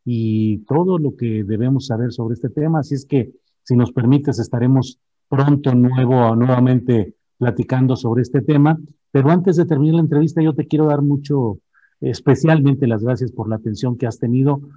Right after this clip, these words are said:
con un joven de Guadalajara, Daniel Robles, que tiene parálisis cerebral, un joven que solo puede mover los ojos, eh, y que fue infectado por covid y de una manera muy amable y generosa lo atendiste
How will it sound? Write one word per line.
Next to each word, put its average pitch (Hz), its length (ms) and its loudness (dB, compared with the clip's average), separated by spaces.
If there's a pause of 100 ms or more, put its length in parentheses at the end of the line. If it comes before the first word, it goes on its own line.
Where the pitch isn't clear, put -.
(140)
con 120 200 2
un 131 100 2
joven 131 460 2
de 117 120 -2
Guadalajara, 113 680 -2
Daniel 117 340 -2
Robles, 123 540 -2 (340)
que 127 100 -2
tiene 127 240 2
parálisis 120 580 -2
cerebral, 123 640 0 (320)
un 120 140 -2
joven 117 720 0 (160)
que 113 80 -4
solo 131 240 0
puede 127 180 0
mover 120 340 0 (460)
los 117 240 0
ojos, 170 520 -2 (420)
eh, 123 320 2
y 131 260 -2
que 120 360 2
fue 135 480 4
infectado 123 640 -2
por 104 180 -6
covid 151 360 0 (400)
y 110 80 -4
de 117 80 0
una 127 120 2
manera 117 400 0
muy 113 160 0
amable 110 360 0
y - 20 -2
generosa 127 640 -4
lo 131 160 -2
atendiste 143 760 -2